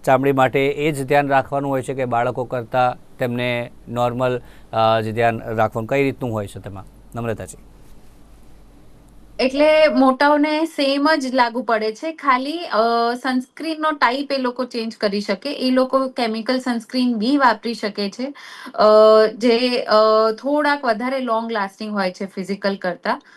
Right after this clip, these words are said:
Speaker 2: તો એ લોકો કેમિકલ કે હાઇબ્રિડ સનસ્ક્રીન્સ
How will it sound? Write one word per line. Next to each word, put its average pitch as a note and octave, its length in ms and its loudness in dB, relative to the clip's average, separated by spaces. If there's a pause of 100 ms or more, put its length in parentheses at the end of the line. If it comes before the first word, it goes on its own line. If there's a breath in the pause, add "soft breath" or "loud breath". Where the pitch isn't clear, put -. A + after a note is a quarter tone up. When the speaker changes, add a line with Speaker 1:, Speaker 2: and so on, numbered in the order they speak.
(400 soft breath)
Speaker 2:
તો A3+ 300 4
એ C4+ 120 2
લોકો C4 280 2
કેમિકલ B3+ 480 -2
કે B3+ 120 -4
હાઇબ્રિડ G#3 480 -4
સનસ્ક્રીન્સ G#3+ 480 -4